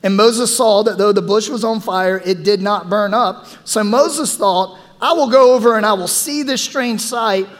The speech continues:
while the bush does not burn up." So check it out. He's ten-, he's watching sheep, probably not the most exciting job in the world.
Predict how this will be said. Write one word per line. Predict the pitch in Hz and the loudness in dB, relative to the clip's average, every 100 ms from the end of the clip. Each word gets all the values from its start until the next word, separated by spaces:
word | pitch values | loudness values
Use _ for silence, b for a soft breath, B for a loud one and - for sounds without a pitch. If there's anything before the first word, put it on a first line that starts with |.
| B | B
while | 165 214 240 | 0 2 2
the | 254 220 | 2 -2
bush | 185 233 233 | 4 4 2
does | 240 190 | -2 -2
not | 208 175 | -2 -2
burn | 185 202 | 0 0
up." | 247 202 | 0 -2
So | 180 208 | -4 -4
check | 269 240 | -2 -2
it | 269 | 0
out. | 226 - - B B B B | 0 -4 -14 B B B B
He's | 277 349 359 | -2 -2 -2
ten-, | - 220 | -4 -4
he's | 208 277 190 | -2 -2 -2
watching | 190 202 262 220 | -2 -2 -2 -2
sheep, | - 302 277 - | -2 -2 -6 -10
probably | - 240 254 | -2 2 4
not | 247 240 | 2 0
the | 220 | 2
most | 226 214 | 2 0
exciting | 226 165 214 233 254 262 | -2 -4 -4 -2 -2 -2
job | 185 196 196 | 0 0 0
in | 196 | -2
the | 190 | -4
world. | 180 175 233 349 | -2 0 0 -2